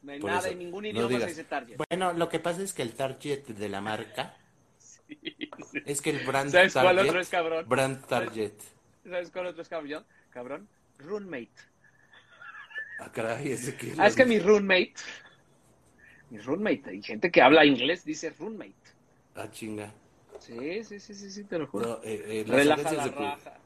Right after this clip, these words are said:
Speaker 1: por supuesto,
Speaker 2: uy,
Speaker 1: relaja la
Speaker 2: relaja
Speaker 1: raja.
Speaker 2: la raja, palpita
Speaker 1: Gracias,
Speaker 2: la pepi-,
Speaker 1: maestro.
Speaker 2: te palpita
Speaker 1: Gracias,
Speaker 2: la
Speaker 1: maestro.
Speaker 2: pepita.
Speaker 1: Yo quería hacer una actividad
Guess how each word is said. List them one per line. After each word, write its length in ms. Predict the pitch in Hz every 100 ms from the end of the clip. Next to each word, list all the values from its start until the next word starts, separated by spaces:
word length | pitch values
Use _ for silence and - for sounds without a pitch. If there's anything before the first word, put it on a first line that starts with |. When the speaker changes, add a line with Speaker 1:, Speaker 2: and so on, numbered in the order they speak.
| _ _
Speaker 1:
por 160 | 117 110
supuesto, 440 | 107 107 101 101
Speaker 2:
uy, 160 | 98 110
Speaker 1:
relaja 380 | 113 120 127
la 100 | 123
Speaker 2:
relaja 320 | 98 104 117 101
Speaker 1:
raja. 180 | 95 95
Speaker 2:
la 420 | 98 101 104 104
raja, 340 | 101 101 98 - _ _ _
palpita 360 | 92 87 110 -
Speaker 1:
Gracias, 260 | 110 143
Speaker 2:
la 100 | 151
pepi-, 60 | 135
Speaker 1:
maestro. 460 | 127 123 120 - 120
Speaker 2:
te 160 | 107 104
palpita 380 | 107 98 113 139
Speaker 1:
Gracias, 240 | 147 139
Speaker 2:
la 40 | 131
Speaker 1:
maestro. 180 | 127 -
Speaker 2:
pepita. 400 | 101 - 98 98
Speaker 1:
Yo 140 | 208
quería 240 | 247 247 240
hacer 220 | 233 226
una 160 | 226 226
actividad 600 | - 196 160 151 165